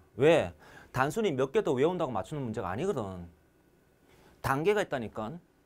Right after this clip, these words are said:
교정이 있으니까 교정을 막 들이대는 게 아니라니까. 그래서 다시 재화의 분배는 전적으로 자유에 위임하고요. 부자유 침해가 발생, 자유로운 자유에 대한 침해가 발생한다면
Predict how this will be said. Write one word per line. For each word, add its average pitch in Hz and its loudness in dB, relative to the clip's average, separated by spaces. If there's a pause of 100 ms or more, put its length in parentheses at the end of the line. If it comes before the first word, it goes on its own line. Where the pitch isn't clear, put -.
(340)
교정이 151 6
있으니까 160 0 (240)
교정을 160 4
막 135 2
들이대는 190 -4
게 170 -8
아니라니까. 143 -8 (1040)
그래서 151 -2
다시 165 4 (140)
재화의 170 8
분배는 139 0
전적으로 180 4
자유에 131 4
위임하고요. 143 2 (440)
부자유 214 6
침해가 240 2
발생, 123 -4
자유로운 196 4
자유에 180 6
대한 170 6
침해가 220 2
발생한다면 147 4